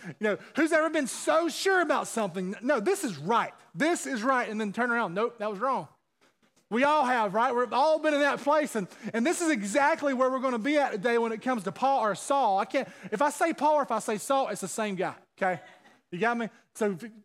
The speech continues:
just bear with me, please, 'cause I, I'm, I'm not the smartest dude in the room, I promise.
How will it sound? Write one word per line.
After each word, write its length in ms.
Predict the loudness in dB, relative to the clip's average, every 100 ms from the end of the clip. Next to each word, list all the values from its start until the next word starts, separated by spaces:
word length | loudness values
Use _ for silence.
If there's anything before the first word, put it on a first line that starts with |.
| -10
just 260 | -10 -4 0
bear 220 | 2 2
with 200 | 0 -4
me, 100 | -10
please, 320 | -4 -2 -2
'cause 140 | -2
I, 240 | -2 0 0
I'm, 260 | -2 -6 -6
I'm 160 | -2
not 160 | -2 -2
the 40 |
smartest 400 | -4 -2 -2 -2
dude 240 | -4 -4 -6
in 220 | -8 -8
the 80 | -6
room, 200 | -6 -6
I 40 |
promise. 440 | -4 -4 -4 -14